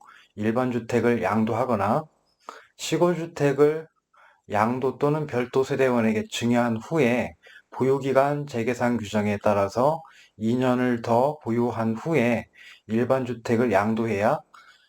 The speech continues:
비과세가 되기 때문에 이러한 전략이 필요해 보입니다.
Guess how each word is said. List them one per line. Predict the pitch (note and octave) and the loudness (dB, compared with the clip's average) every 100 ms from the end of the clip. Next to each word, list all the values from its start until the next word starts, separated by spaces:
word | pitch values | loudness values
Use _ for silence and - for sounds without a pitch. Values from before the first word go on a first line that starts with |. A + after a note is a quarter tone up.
| _ _ | _ _
비과세가 | - A2+ B2 A#2+ A#2 | -8 -2 -2 0 -2
되기 | A2+ G#2 G#2+ | -2 -4 -2
때문에 | G2+ G2 A2 D3+ | -2 2 2 2
이러한 | G#2+ A2 A#2+ A#2+ | 0 0 2 0
전략이 | A2+ G#2 G#2 G2+ C#3+ D3 | -4 -2 -2 -2 -4 -4
필요해 | C#3+ C#3+ C3 | 0 2 0
보입니다. | - G2+ G2 F2+ F2+ F2+ | -4 -6 -4 -4 -6 -6